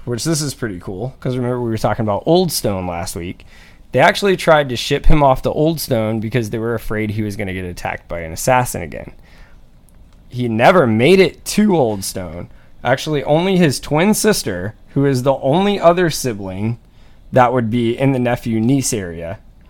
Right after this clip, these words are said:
and no more nephews, that was Jaehaerys. She made it to Old Stone and made it there. There's a rumor that Maelor actually got kidnapped by what they would call the,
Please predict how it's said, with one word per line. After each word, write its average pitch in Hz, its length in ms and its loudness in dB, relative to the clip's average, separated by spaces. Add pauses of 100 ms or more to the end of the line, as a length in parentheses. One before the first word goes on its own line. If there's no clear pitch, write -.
(320)
and 104 140 -4
no 113 140 2
more 196 140 4
nephews, 123 540 0 (540)
that 127 180 2
was 123 200 -2
Jaehaerys. 113 840 0 (300)
She 151 280 -4
made 180 200 2
it 175 140 -2
to 160 80 4
Old 143 280 0
Stone 113 640 -2
and 117 160 -2
made 117 180 -2
it 104 160 -8
there. 92 340 -8 (380)
There's 135 260 0
a 139 60 0
rumor 185 360 2
that 127 200 2
Maelor 123 800 2 (140)
actually 120 380 -2
got 107 220 -8
kidnapped 120 720 -4 (160)
by 101 200 0
what 107 200 -4
they 113 100 -2
would 107 140 -4
call 101 280 -2
the, 95 360 -8